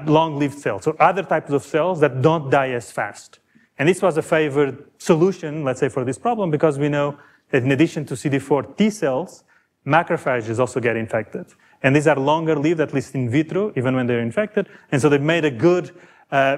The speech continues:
potential source for this, uh, phase of virus.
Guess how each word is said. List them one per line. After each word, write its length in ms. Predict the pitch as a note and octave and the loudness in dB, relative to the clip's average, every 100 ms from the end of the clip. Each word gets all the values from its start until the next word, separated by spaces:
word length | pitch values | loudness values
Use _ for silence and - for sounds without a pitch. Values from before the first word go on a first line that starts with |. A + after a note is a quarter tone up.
| C#3 | 0
potential 540 | D#3+ F3 E3+ - E3 | 0 2 0 -2 -4
source 480 | D3 - F3 C#3 C3 | -4 -2 0 0 -4
for 180 | - C3 | -6 -4
this, 380 | C3+ - - - | -4 -6 -12 -4
uh, 300 | D3 C3 - | -2 -2 -2
phase 400 | - C3 A#2+ A2+ - | 0 0 0 -4 -2
of 240 | B2 G#2 | 0 0
virus. 520 | A2 G#2+ A2 - - | -2 -2 -6 -12 -20